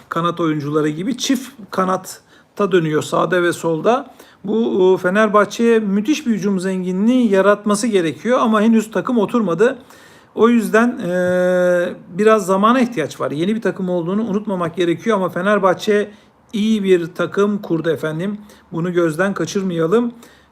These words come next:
Ee, evet, Fatih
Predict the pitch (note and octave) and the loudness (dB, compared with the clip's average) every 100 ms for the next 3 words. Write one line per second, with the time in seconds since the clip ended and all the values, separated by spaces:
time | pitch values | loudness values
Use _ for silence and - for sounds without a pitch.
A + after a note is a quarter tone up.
0 | - D#3 D#3+ D#3+ D#3+ D#3+ E3 D#3+ E3+ F3 | -6 -2 0 0 0 -2 -2 -2 -4 -4
1 | D#3 - - - E3+ E3+ E3+ - - - | -6 -8 -10 -6 -2 -4 -6 -18 -20 -20
2 | - - F3 F3+ F3+ A3 | -20 -8 -2 -2 -2 -6